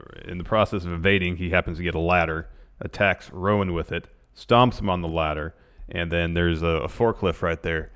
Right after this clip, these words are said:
And so he positions Rowan under forklift, and there's a couple dudes that's hanging around there. And he goes, "Any of you guys know how to operate this thing?" And this guy goes, "I do." "Get in there and lower it,"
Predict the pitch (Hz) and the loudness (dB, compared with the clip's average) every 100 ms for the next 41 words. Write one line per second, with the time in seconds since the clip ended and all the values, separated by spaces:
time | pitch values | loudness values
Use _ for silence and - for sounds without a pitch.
0 | - - - - 90 82 76 87 82 82 | -20 -20 -20 -14 -8 -8 -4 -2 -2 -4
1 | 85 98 90 104 104 92 87 101 98 95 | -2 0 4 2 2 -2 2 4 6 4
2 | 101 92 - 101 98 87 80 - 85 82 | 2 0 2 2 2 2 -2 -2 -6 -4
3 | 98 - 78 90 87 80 80 90 87 85 | -4 -4 -4 -4 -4 -8 -6 -4 -2 0
4 | 90 87 82 80 85 80 - - - 101 | 2 2 0 -2 -2 -4 -8 -20 -6 -2
5 | 135 147 131 135 131 117 131 123 117 120 | 2 4 8 10 10 6 6 6 8 8
6 | 123 113 95 - 90 - 98 85 87 - | 8 4 2 0 -8 -2 -2 -2 -4 -10
7 | _ _ _ _ - 87 82 85 85 82 | _ _ _ _ -10 -8 -4 0 0 0
8 | 78 - 90 110 98 98 92 - - 92 | -4 -4 -4 2 2 2 -2 -12 -16 4
9 | 101 156 143 131 120 110 120 107 87 | 10 10 10 8 8 8 10 10 8